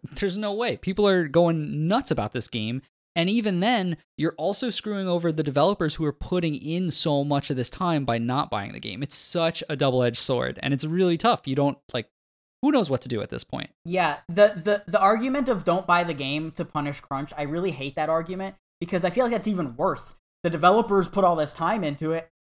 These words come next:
Speaker 2: and then now they're not, you know, they might not get their bonus or whatever
Speaker 1: Right.
Speaker 2: if they don't sell X amount of copies. Yeah, it's a tough thing. Um, Chris, uh,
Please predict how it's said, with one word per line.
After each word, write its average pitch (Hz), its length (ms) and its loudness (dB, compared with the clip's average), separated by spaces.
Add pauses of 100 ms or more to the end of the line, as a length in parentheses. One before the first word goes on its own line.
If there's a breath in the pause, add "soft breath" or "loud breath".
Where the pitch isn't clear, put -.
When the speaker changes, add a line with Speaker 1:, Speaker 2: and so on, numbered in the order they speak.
(120)
Speaker 2:
and 165 120 -2
then 185 100 -2
now 180 180 4
they're 175 140 0
not, 160 300 -2 (160)
you 175 200 -4
know, 143 180 -2
they 151 140 -2
might 160 160 -2
not 160 100 -4
get 151 160 -4
their 156 80 -2
bonus 151 400 0
or 135 60 -2
whatever 123 340 -4
Speaker 1:
Right. 92 320 -4
Speaker 2:
if - 140 -10
they 135 60 -6
don't 123 180 -8
sell 131 180 -4
X 139 220 -8
amount 127 180 -6
of 117 80 -10
copies. 117 320 -2 (420)
Yeah, 151 440 -2 (800)
it's - 200 -6
a 175 80 -2
tough 170 300 -2
thing. 135 260 -4
Um, 170 220 2
Chris, - 480 -4 (360)
uh, 135 600 -4